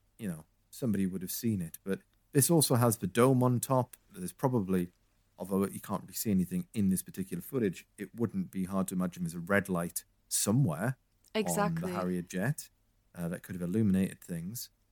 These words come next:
Speaker 1: So, yeah, this is definitely the most likely candidate next to U F Os.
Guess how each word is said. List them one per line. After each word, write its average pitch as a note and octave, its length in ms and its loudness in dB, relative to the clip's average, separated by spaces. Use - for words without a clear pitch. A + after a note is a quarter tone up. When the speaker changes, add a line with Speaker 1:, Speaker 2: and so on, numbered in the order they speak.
Speaker 1:
So, G#2 280 -2
yeah, E3 160 4
this D3+ 220 4
is D3+ 100 4
definitely F3+ 340 4
the C3 60 2
most C#3 260 2
likely C#3+ 440 0
candidate G2 480 2
next A#2 500 -2
to G2+ 140 2
U F#2 240 0
F F2+ 160 -6
Os. F2+ 320 -6